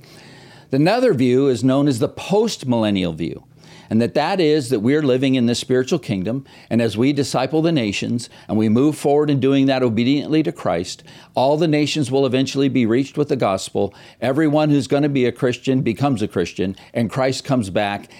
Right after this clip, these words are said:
and begins his reign upon the earth and has a, a general judgment and then into the eternal state. And that's known as the postmillennial view. Then there you have another view, which is known as the premillennial view.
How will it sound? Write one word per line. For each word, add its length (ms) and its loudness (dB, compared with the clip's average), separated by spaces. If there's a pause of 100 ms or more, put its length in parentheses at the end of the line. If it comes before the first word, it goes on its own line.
and 140 0
begins 440 -2
his 180 -2
reign 260 0
upon 320 -2
the 160 0
earth 240 0 (180)
and 280 -2
has 260 -4
a, 160 -8 (260)
a 100 -4
general 360 -2
judgment 540 -2 (240)
and 180 0
then 220 0
into 320 -2
the 200 -2
eternal 360 -4
state. 340 -10 (540)
And 100 0
that's 220 -4
known 160 2
as 80 0
the 80 0
postmillennial 680 -2
view. 220 -10 (680)
Then 340 0
there 160 2
you 80 -2
have 180 2
another 340 2
view, 340 2
which 340 -2
is 180 0
known 300 2
as 160 -2
the 80 -2
premillennial 920 0
view. 280 -4